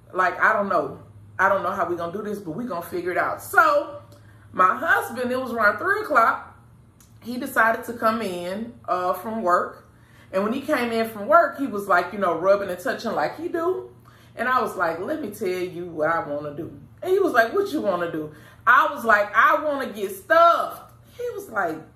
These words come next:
"Get stuffed?" Like, "Okay, I already stuffed you with dick." I was like, "No, no, no. I not only wanna get stuffed with dick, but I want you to put your balls in there too." He said, "Where the fuck you done heard of this shit from?" I say, "The young girls in the group, the, the young women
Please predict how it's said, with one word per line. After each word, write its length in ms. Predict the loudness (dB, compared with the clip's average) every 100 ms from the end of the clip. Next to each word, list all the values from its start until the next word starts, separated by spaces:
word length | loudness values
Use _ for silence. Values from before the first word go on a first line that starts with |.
| _ _ _ -20 -20 -20 -20 -20 -14
"Get 220 | -10 -10
stuffed?" 480 | -6 4 6 6 0
Like, 260 | -2 -2 -2
"Okay, 360 | -8 -2 -2
I 200 | -2 -4
already 360 | -4 -4 -4 -8
stuffed 320 | -8 -8 -8
you 80 | -10
with 100 | -10
dick." 140 | -6
I 100 | -2
was 80 | -2
like, 160 | -4 -2
"No, 100 | -4
no, 120 | -2
no. 220 | -4 -6 -10 -8 2
I 160 | 4 4
not 140 | -2 -4
only 160 | -4
wanna 160 | -4 -4
get 200 | -6 -10
stuffed 340 | -4 -4 -4
with 280 | -6 -8 -6
dick, 220 | -6 -4
but 100 | -4
I 220 | 0 0 0
want 260 | -4 -8
you 60 | -12
to 80 | -10
put 240 | -10 -6
your 100 | -2
balls 400 | 2 2 2 -2
in 60 | -8
there 140 | -10
too." 260 | -10 -12 -14 -20 -4
He 140 | 0
said, 280 | 4 6 4
"Where 220 | 0 -2
the 40 | -2
fuck 280 | -4 -6 0
you 140 | 0
done 180 | 2 2
heard 340 | 4 6 4
of 80 | 0
this 240 | -2 -4 -4
shit 180 | -8
from?" 340 | -4 0 0 -2 -16 2
I 200 | 4 4 4
say, 240 | 4 4
"The 40 |
young 280 | 6 6 6
girls 340 | 4 4 2 -4
in 140 | -8
the 60 | -6
group, 280 | -6 -8
the, 140 | -8 -10
the 160 | -8
young 400 | -2 2 2 2
women 260 | -2 -2